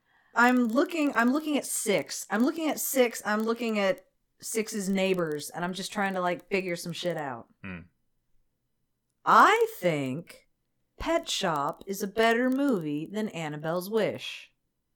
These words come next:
Speaker 1: I also think Thumbelina
Speaker 2: <laughs>
Speaker 1: is a better movie than Annabelle's Wish.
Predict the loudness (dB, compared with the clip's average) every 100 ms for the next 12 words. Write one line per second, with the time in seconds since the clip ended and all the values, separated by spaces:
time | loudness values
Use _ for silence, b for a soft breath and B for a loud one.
0 | _ _ _ 0 4 4 4 0 -4 -4
1 | -2 -2 -2 -8 -18 _ _ _ _ -10
2 | 0 2 4 2 6 6 6 2 -8 -14
3 | _ -8 -4 -2 -2 0 4 4 4 4
4 | 2 0 -2 -6 -8 _ _ 0 2 2
5 | -2 -2 -2 -4 -4 -4 2 4 4 0
6 | -6 -8 -12